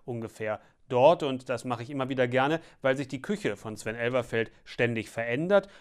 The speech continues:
und gleichzeitig sie ihre grundlegenden Werte beibehält, nämlich die Zugänglichkeit der Gerichte zu bewahren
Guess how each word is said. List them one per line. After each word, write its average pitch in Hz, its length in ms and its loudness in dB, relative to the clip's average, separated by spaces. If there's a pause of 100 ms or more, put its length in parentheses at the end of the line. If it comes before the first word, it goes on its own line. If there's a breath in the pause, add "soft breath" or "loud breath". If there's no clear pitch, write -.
und 131 160 -4
gleichzeitig 123 800 0
sie 139 100 -8
ihre 110 200 -8
grundlegenden 117 640 -2
Werte 101 300 -2
beibehält, 117 640 2
nämlich 104 240 -6
die 101 160 -14
Zugänglichkeit 135 720 -2
der 113 100 -2
Gerichte 110 400 -6
zu - 160 -14
bewahren 107 520 0